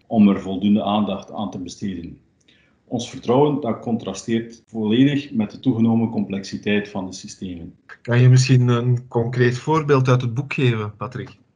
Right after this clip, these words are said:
Speaker 1: Zeker. Neem bijvoorbeeld de code die gebruikt wordt om onze apps te laten doen wat ze doen. Die bestaat gemiddeld uit zo'n veertigduizend lijnen code.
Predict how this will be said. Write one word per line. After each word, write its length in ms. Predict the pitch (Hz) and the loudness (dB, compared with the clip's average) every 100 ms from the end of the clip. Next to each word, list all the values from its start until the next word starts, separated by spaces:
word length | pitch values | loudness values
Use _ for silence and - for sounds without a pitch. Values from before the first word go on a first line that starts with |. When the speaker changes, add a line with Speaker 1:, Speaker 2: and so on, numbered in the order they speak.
| _ _ _ | _ _ _
Speaker 1:
Zeker. 640 | - 107 135 139 135 - 135 - - | -4 4 4 4 0 -4 -14 -16 -10
Neem 340 | 151 151 156 | 0 2 2
bijvoorbeeld 720 | 139 139 139 147 147 143 135 | 2 2 4 4 4 -2 -6
de 100 | 110 | -6
code 360 | 131 139 165 143 | 0 0 0 -4
die 180 | 147 | -6
gebruikt 400 | 135 113 127 139 | -6 0 0 2
wordt 240 | 147 143 - | -2 -2 -2
om 160 | 131 | 0
onze 220 | 131 110 - | 2 0 -2
apps 280 | 135 - | -4 -4
te 80 | - | -6
laten 440 | 123 120 117 110 104 | -2 -4 -4 -2 2
doen 160 | 131 | 4
wat 220 | 123 113 | 4 0
ze 120 | - - | -6 -8
doen. 360 | 92 90 - _ - - _ _ _ _ | -6 -6 -10 _ -20 -20 _ _ _ _
Die 240 | 101 110 | -4 -2
bestaat 540 | 107 - 113 120 - - _ | -2 0 2 2 -4 -18 _
gemiddeld 640 | 104 90 92 120 131 - _ _ | -12 -6 -2 0 0 -4 _ _
uit 180 | 107 110 | -4 -4
zo'n 380 | - 113 113 - | -2 2 2 2
veertigduizend 760 | - 127 123 104 113 113 107 - | -2 -4 -2 -2 0 0 -2 -4
lijnen 320 | 107 104 95 | -2 0 -2
code. 360 | 98 95 92 | -6 -8 -8